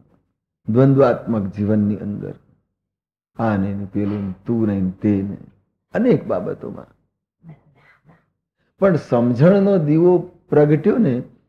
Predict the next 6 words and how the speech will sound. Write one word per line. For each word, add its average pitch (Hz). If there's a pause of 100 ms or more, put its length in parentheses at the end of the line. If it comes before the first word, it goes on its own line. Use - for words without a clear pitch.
(220)
અને 156
એ 180
જે 208
અજવાળું 160
થયું, - (300)
એટલે 180